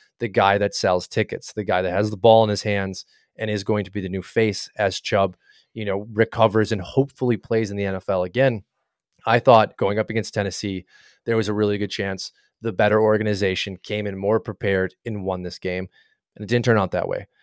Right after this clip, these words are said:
And I think what we could start to see is the emergence of this team coming together and really starting to find a new identity with Chubb out, you know, bringing Kareem Hunt back in,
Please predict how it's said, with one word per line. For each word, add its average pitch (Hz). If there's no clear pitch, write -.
And 120
I 107
think 123
what 120
we 113
could 113
start 110
to 107
see 110
is 98
the 104
emergence 101
of 107
this 107
team 113
coming 104
together 110
and 95
really 107
starting 107
to 98
find 107
a 98
new 101
identity 101
with 90
Chubb 92
out, 131
you 110
know, 104
bringing 113
Kareem 107
Hunt 104
back 98
in, 104